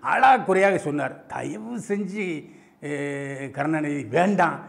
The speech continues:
இந்த மதுவிலக்கு வேண்டாம், தயவு செஞ்சு மதுவிலக்கு ரத்து பண்ணாதீங்க, மதுவிலக்கு தொடருங்க. இந்த தமிழ் ம-, மக்களுக்கு ஒரு கிட்டத்தட்ட ஒரு ஐம்பது வருஷம் குடிக்காமே இருந்துட்டாங்க, இந்த உத்தரவின் மூலம்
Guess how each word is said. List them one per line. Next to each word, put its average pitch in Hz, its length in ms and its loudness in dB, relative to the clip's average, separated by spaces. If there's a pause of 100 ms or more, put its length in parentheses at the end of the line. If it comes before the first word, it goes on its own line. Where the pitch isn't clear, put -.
(180)
இந்த 135 200 -4
மதுவிலக்கு 160 380 2
வேண்டாம், 135 460 -2
தயவு 202 600 -4
செஞ்சு 214 180 0
மதுவிலக்கு 175 460 2
ரத்து 143 200 0
பண்ணாதீங்க, 151 560 -2 (280)
மதுவிலக்கு 156 520 0
தொடருங்க. 156 600 0 (300)
இந்த 110 180 -10
தமிழ் 160 260 -2
ம-, 151 380 -2
மக்களுக்கு 160 480 -2
ஒரு 143 280 -6 (200)
கிட்டத்தட்ட 123 380 -4
ஒரு 175 100 0
ஐம்பது 147 300 -2
வருஷம் 156 400 -4
குடிக்காமே 156 420 0
இருந்துட்டாங்க, 143 580 -4 (240)
இந்த 143 260 0
உத்தரவின் 180 600 2
மூலம் 151 520 0